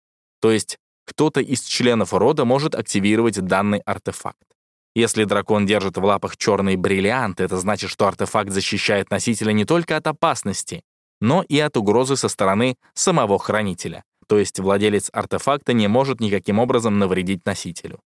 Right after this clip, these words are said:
Из сказанного в книге выходило, что если бы на меня вдруг напали в тёмном переулке,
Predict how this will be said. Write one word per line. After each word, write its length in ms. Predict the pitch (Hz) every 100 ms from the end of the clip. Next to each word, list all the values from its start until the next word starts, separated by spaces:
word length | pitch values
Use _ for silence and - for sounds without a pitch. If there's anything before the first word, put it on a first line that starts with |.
| _ _ _ _ _ _ _
Из 180 | 104 104
сказанного 560 | - 117 104 104 101 98
в 80 |
книге 300 | - 151 151
выходило, 460 | 143 135 135 151 147
что 180 | - 120
если 280 | 123 - 120
бы 120 | 117
на 60 |
меня 240 | 120 120 117
вдруг 240 | 110 120
напали 380 | 117 110 113 110
в 100 | -
тёмном 320 | 123 113 107
переулке, 680 | 98 104 104 165 151 - 85